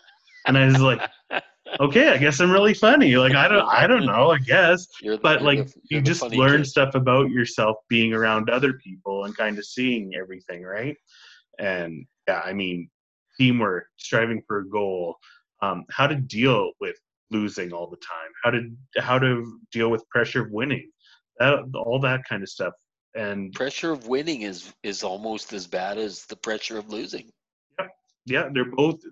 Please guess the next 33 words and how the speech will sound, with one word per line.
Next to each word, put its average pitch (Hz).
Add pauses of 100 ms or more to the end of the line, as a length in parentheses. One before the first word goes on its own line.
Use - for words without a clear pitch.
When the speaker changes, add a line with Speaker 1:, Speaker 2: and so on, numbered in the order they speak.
Speaker 1:
they're, 131
they're 131
both, 165 (220)
they're 131
both 180 (140)
tough. 117 (340)
Like, 113
y-, 135 (420)
to 135
be 151
the 156
best 135
team, 175 (280)
you're 117
always 135
on 127
top 123
of 113
your 113
game. 110 (380)
To 139
be 151
the 156
worst 143
team, 170
you're 139 (160)
always 143
trying 131
to 135
do 123
better. 139 (340)
And 110
sometimes 160